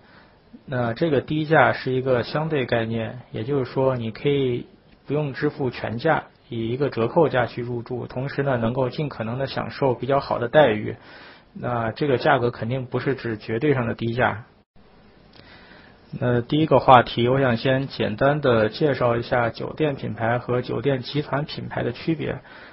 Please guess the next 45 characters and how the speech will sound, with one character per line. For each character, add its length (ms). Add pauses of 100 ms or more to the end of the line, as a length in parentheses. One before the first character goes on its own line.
(200)
我 100
们 180
常 220
听 180
说 220
的 120
喜 180
来 180
登、 300 (320)
香 260
格 80
里 80
拉、 380 (180)
洲 220
际、 340 (180)
君 300
悦 300 (260)
或 80
者 100
万 240
豪， 360 (100)
这 160
些 220
都 100
是 140
酒 160
店 240
品 180
牌。 300 (480)
那 120
这 120
些 140
酒 220
店 240
是 260
属 280
于 220
不 140
同 240
的 140
酒 180
店 160
集 160
团 260
的， 220